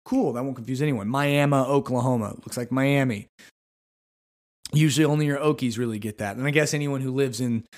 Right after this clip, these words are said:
the southwest, southeast, northwest corners of Arkansas, Missouri, and Kansas. Did you like that? Was that impressive? It wasn't that impressive, but yeah, two weeks late, s-, see the train crash, say, "Don't worry, everybody.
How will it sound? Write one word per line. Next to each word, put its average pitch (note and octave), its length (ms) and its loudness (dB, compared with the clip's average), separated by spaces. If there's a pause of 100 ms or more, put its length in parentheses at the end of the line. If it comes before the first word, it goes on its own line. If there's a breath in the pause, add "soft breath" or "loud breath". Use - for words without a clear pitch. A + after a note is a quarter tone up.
the - 80 -10
southwest, C3+ 640 0
southeast, B2+ 680 -2
northwest C3 560 -2
corners A#2+ 400 -4
of G#2 180 -6
Arkansas, C3+ 420 0
Missouri, C3 720 0
and A#2+ 380 -8
Kansas. D3 1040 0
Did A#2 120 -8
you B2+ 40 -4
like E3 180 -6
that? G#3 260 -4
Was C#3 80 -8
that D3 80 -2
impressive? E3+ 540 -6 (720)
It B2 60 -6
wasn't G2 280 -6
that F#2 140 -8
impressive, - 540 -8
but G2 260 -4 (400 loud breath)
yeah, C#3 180 2 (140)
two A#3+ 140 6
weeks A3+ 260 4
late, F3+ 220 6
s-, - 200 -6 (680)
see G#3 200 2
the G3 80 4
train E3+ 280 4
crash, D3+ 300 8
say, C#3+ 220 4
"Don't F3 200 6
worry, E3+ 200 6
everybody. C3 640 2